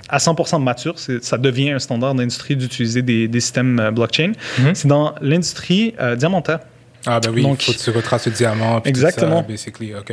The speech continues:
Speaker 1: Exactement. Donc, euh, puis ça, c'est des, c'est des mandats qu'on a eus au Canada. Évidemment, il y a beaucoup de, de, de mines de diamants au Canada. Et, euh, dans, euh, les différents, euh, différentes géographies où est-ce qu'on peut aller extraire des diamants, tout le monde a écouté Blood Diamonds,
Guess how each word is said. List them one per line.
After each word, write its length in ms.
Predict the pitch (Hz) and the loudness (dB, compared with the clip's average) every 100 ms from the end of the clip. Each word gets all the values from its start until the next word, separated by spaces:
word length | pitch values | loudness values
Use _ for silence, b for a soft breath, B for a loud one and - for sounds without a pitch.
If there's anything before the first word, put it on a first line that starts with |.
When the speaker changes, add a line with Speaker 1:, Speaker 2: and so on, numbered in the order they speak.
| 98 | -6
Speaker 1:
Exactement. 540 | 160 135 143 139 127 131 | -2 2 2 2 -4 0
Donc, 300 | 165 - - - | 0 0 -6 -2
euh, 200 | 147 143 | 2 2
puis 160 | 139 151 | 0 0
ça, 100 | 302 | 0
c'est 120 | 190 | 2
des, 280 | 151 143 147 | 4 4 2
c'est 140 | 151 | 0
des 80 | 147 | 0
mandats 240 | 143 160 | 2 0
qu'on 180 | 180 135 | 0 -2
a 80 | 127 | 0
eus 80 | 151 | -2
au 60 | |
Canada. 340 | 156 123 117 143 | -4 -6 -4 -2
Évidemment, 300 | 131 127 135 | -2 -2 0
il 60 | |
y 20 | 131 | -2
a 40 | |
beaucoup 260 | 123 - 127 | -2 -6 -6
de, 280 | 120 113 | -4 -4
de, 580 | 107 110 107 104 104 101 | -4 -2 -2 -2 -4 -6
de 100 | 113 | -4
mines 180 | 117 123 | 0 2
de 80 | 139 | 2
diamants 280 | 120 117 143 | 2 0 0
au 40 | |
Canada. 360 | - 123 120 208 | 0 -2 0 2
Et, 220 | 160 175 - - - | 2 0 -4 -20 -6
euh, 280 | 127 123 120 - - - | -2 -2 -4 -10 -20 -10
dans, 540 | 139 113 156 190 202 196 | -4 2 4 4 2 -2
euh, 280 | 143 123 120 127 | -4 -4 -4 -2
les 320 | 131 131 127 | 0 2 0
différents, 680 | 120 - 139 123 151 175 175 B - | -2 -2 0 2 2 0 -2 B -10
euh, 480 | 120 110 107 104 110 - | -4 -2 -2 -4 -8 -4
différentes 460 | 135 110 - 135 151 | -4 -4 0 2 4
géographies 680 | 135 123 117 - - 165 165 | 2 2 0 -2 -4 -4 -4
où 80 | 131 | -2
est-ce 120 | 135 | -2
qu'on 140 | - 117 | -2 -4
peut 200 | - 139 | 2 2
aller 160 | 123 | 2
extraire 460 | 143 - - 143 156 | -2 -6 -6 -2 -2
des 100 | 139 | -2
diamants, 380 | 117 110 127 - B B B | -4 -4 -4 -6 B B B
tout 80 | - | -8
le 20 | 107 | -6
monde 120 | 107 | -6
a 40 | |
écouté 260 | 110 - 123 | -8 -2 -2
Blood 240 | 110 110 | 0 -2
Diamonds, 420 | 120 117 143 185 | 0 -2 0 0